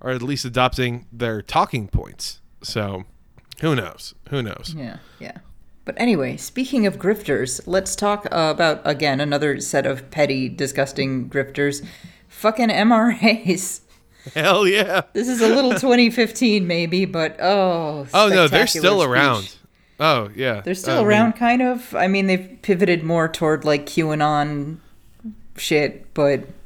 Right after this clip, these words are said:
Speaker 2: they're still kind of around, and, and it's still, the M R A-ness sort of still gloms into this mass of repulsive, bad ideas.
Speaker 1: Like, I
Speaker 2: <laughs>
Speaker 1: used to make jokes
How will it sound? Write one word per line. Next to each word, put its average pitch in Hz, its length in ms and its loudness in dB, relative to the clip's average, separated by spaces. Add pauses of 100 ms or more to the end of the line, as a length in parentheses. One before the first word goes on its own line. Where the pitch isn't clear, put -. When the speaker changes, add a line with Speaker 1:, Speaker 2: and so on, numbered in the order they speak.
(320)
Speaker 2:
they're 185 120 4
still 190 240 2
kind 175 240 2
of 151 80 -2
around, 143 480 0
and, 139 200 -6
and 147 200 -2
it's 139 180 -6
still, 139 440 -2
the 135 260 -2
M 139 160 0
R 139 180 2
A-ness 139 480 0
sort - 340 -4
of 131 260 -8
still 147 280 -2
gloms 131 480 -2
into 131 200 -4
this 131 300 -4 (560)
mass 147 520 0
of 127 280 -6 (400)
repulsive, 143 840 -4 (540)
bad 143 440 -2
ideas. 143 640 -4 (440)
Speaker 1:
Like, 185 220 4
I 202 200 4
Speaker 2:
<laughs> - 0 -
Speaker 1:
used 214 280 0
to 226 60 -4
make 165 200 -4
jokes 147 440 -4